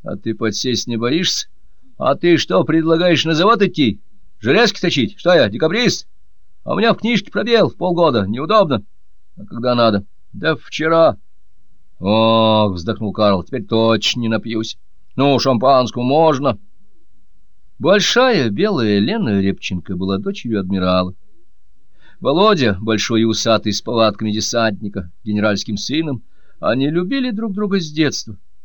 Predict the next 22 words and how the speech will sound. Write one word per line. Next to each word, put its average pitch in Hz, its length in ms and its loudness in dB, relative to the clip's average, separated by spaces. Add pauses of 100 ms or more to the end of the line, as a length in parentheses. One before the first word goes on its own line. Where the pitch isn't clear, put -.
(240)
шестого 156 640 -2
класса. 110 500 0 (560)
Весело 127 540 0
и 101 360 2 (260)
непосредственно 113 880 0
чувствовали 110 460 -6
они 98 100 0
в 87 60 -4
жизни 98 280 0
смысл, 151 540 -4 (340)
не 101 120 -2
обременяя 101 520 2
себя 107 220 -4
рассуждениями 98 720 -2
о - 20 -4
нём. 101 200 -6 (1300)
Генеральское 131 720 -2
наследство 202 640 -2 (840)
составляло 131 500 2
множество 143 480 4
старинного 117 480 0
хрусталя, 120 720 2